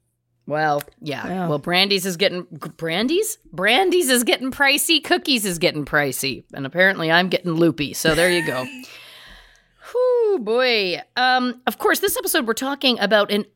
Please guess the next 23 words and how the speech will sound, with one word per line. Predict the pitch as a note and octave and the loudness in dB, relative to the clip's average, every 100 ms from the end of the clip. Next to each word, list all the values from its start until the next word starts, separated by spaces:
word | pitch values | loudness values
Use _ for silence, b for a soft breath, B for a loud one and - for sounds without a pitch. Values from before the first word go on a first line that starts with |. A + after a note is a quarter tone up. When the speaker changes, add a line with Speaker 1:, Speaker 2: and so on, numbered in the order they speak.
| _ _ | _ _
Speaker 1:
O | C4+ E4 G4+ G4 | 2 4 6 4
G | G#3+ G#3 D#4 E4+ B3+ - | 2 2 2 2 2 2
Unsolved | B3+ C#4 - B3 A3+ G#3 | 2 2 2 0 0 -2
Mystery | B3 - A#3+ G3+ | -2 -2 -2 0
episode. | G#3+ G#3+ G#3 | -2 0 0
We're | G3+ | -2
talking | A3+ C4 C#4 B3+ | -2 -4 0 2
about | F#3+ - | 2 2
Cindy | - C#4 C#4+ A#3+ | 0 0 2 0
Song. | E3+ E3 C#3 C3+ C#3+ | 0 0 0 0 -2
This | D#3 - | -6 -4
connects | G#3 G#3+ A#3 | -2 -2 0
to | A3 | 2
Halloween | G3 F3+ F#3+ A3 | 2 2 -2 -4
because, | G3 F#3+ F3 E3+ E3 - | -4 0 0 0 -8 -8
of | D#3 - | -8 -2
course, | C4 A3+ F#3+ - | 2 4 2 -2
the | D#3+ | -6
case | - C4+ A#3+ - - | -2 0 0 -2 -4
took | - - | -8 0
place | F3 E3 - | 0 0 -4
on | F3 G3 | -2 0
Halloween | F#3 F#3 G3 F#3+ G#3 | 0 -2 -2 -2 -2